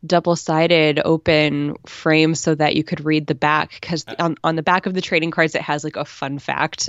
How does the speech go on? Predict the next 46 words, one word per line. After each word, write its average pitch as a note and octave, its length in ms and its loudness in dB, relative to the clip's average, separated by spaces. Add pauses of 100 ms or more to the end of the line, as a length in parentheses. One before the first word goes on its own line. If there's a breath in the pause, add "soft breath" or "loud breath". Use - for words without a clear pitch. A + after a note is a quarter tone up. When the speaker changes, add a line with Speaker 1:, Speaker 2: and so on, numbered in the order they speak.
Speaker 1:
about C#3+ 440 -2 (140)
the E3+ 80 -2
creator. D3+ 680 4 (640 loud breath)
Uh, D3+ 320 2
some F#3+ 240 2
of E3+ 120 2
them E3+ 140 2
are E3 100 4
very D3 320 2
silly, C#3+ 420 2
and C#3 200 0
others C#3+ 440 0
are, C#3 240 2
Speaker 2:
<laughs> - 100 -16
Speaker 1:
are D3 180 2
just C#3+ 220 -4
really D3 260 4
neat D3 240 -2 (100)
little, D3+ 420 2 (400)
you D#3 160 -8
know, D#3 320 0 (260)
tidbits D3 480 -2
of D#3+ 140 -2
information. D3 760 2
Speaker 2:
I'm, D3 240 -4
I'm C#3 140 -8
glad D3 260 -4
you E3 80 -8
said A#2+ 240 -6
that, C3 140 -6
because A#2+ 240 -10
I B2 140 -6
actually, B2 340 -8
mine's A#2+ 260 -6
still A#2+ 240 -4
in A2+ 60 -6
the G#2+ 100 -8
little, G2 320 -10
um, F#2+ 300 -10
you G#2 80 -16
know, F#2 60 -12
slipcase. F#2 680 -10
I A2 80 -12
haven't, A2+ 220 -2
Speaker 1:
Yeah. E3 420 2
Speaker 2:
um, F#2+ 180 -16